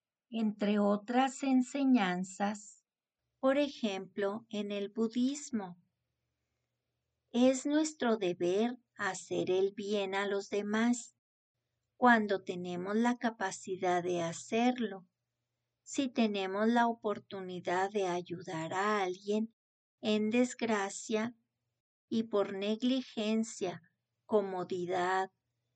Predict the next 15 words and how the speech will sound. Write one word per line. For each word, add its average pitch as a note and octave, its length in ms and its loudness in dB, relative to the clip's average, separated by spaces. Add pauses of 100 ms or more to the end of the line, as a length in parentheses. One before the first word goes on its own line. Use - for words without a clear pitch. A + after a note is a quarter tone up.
(160)
falta A3+ 500 2
de B3+ 80 6
empatía G3 960 0 (560)
o A#3 220 2
cualquier A3+ 580 2
otro B3+ 320 2
defecto B3+ 720 0
psicológico, A#3+ 1200 0 (480)
no G#3 280 0
lo F#3 160 2
hacemos, A3 960 -2 (460)
creamos F#3+ 840 0
karma. F#3 800 -6 (1400)
En A3+ 200 6
ocasiones G#3+ 1160 0